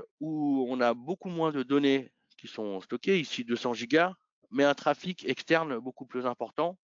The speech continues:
avec, euh, trente téra. C'est l'exemple du-, d'une application e-learning avec à peu près, euh, cinq mille utilisateurs qui vont accéder à des contenus,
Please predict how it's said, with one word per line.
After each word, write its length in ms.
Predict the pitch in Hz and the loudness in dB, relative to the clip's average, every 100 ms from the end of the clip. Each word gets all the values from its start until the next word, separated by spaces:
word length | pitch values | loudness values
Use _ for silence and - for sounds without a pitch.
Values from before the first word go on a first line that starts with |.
| _ | _
avec, 300 | 123 120 123 | -6 -4 -2
euh, 180 | 123 117 | 0 -2
trente 280 | - 156 151 | -2 -2 2
téra. 280 | 135 104 - _ _ _ _ | 2 2 -4 _ _ _ _
C'est 140 | 135 | 4
l'exemple 420 | 139 139 151 135 127 | 4 4 0 -2 -6
du-, 340 | 127 117 113 | -2 -2 -2
d'une 140 | 110 | 0
application 560 | 113 123 120 117 - 117 | -2 0 0 0 0 0
e-learning 540 | 117 110 117 170 175 113 | 4 2 2 -2 0 2
avec 420 | 107 113 117 - | 4 4 2 -2
à 100 | 123 | -4
peu 120 | 139 | -4
près, 260 | - 147 135 | -4 2 4
euh, 220 | 110 98 | 4 2
cinq 380 | - - 147 - | -6 -8 -8 -4
mille 120 | 147 | -6
utilisateurs 560 | 131 127 117 - 175 - | -4 0 0 2 0 0
qui 100 | 117 | -2
vont 120 | 110 | 0
accéder 540 | 110 - 113 123 127 - - - - - | 2 0 4 4 4 0 -20 -20 -8 0
à 140 | 127 | 2
des 100 | 131 | 2
contenus, 440 | 123 107 151 - | -2 -8 -8 -10